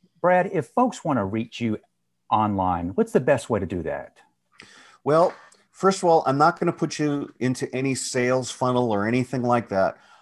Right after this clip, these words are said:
Speaker 2: I want to have a conversation. And the best place to have a conversation with you is on LinkedIn.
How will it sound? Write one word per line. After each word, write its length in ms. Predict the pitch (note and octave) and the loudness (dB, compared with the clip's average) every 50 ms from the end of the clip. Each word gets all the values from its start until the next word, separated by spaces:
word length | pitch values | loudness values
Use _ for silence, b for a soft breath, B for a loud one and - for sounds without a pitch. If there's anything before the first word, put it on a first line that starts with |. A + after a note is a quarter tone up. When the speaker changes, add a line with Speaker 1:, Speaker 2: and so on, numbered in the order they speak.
| b b b _ - | b b b _ -4
Speaker 2:
I 340 | A#2 C3 C3+ C3+ C#3+ D3 C#3+ | 0 2 4 6 6 4 2
want 380 | C3+ A#2+ A#2+ B2 B2+ B2+ A#2+ | 0 0 0 0 0 -2 -4
to 80 | - B2 | -8 -10
have 240 | A#2+ A2+ G#2+ G#2+ G#2+ | -8 -8 -8 -8 -10
a 20 | |
conversation. 840 | - - A2 G2+ G2+ F#2+ F#2+ - - G2+ F#2+ F#2+ - - C2+ A#1 - _ - | -10 -10 -8 -8 -8 -8 -10 -10 -8 -8 -8 -8 -10 -12 -16 -18 -20 _ -16
And 100 | F2 F2+ | -14 -12
the 60 | F2 | -12
best 400 | D#2 F#2+ - C3 D3+ D3 - - | -12 -6 -4 -4 -4 -4 -8 -8
place 240 | - E3+ D#3 D3+ - | -6 -6 -6 -4 -6
to 80 | - | -8
have 160 | C3 C#3 C#3 C3 | -8 -6 -6 -6
a 40 | |
conversation 680 | B2+ - C#3 C3+ C3+ C3 B2 - - B2+ C3 - - C3+ | -6 -6 -6 -6 -6 -6 -8 -8 -8 -8 -8 -8 -8 -10
with 160 | C3+ B2 - | -10 -10 -8
you 160 | C#3 C3+ C3+ | -8 -6 -6
is 120 | B2+ G#2+ G2+ | -6 -6 -6
on 180 | G#2+ G2 F#2+ | -8 -8 -8
LinkedIn. 440 | F#2+ G2+ G#2 G2+ F2+ - F2+ C2+ - | -8 -8 -8 -10 -10 -12 -12 -14 -14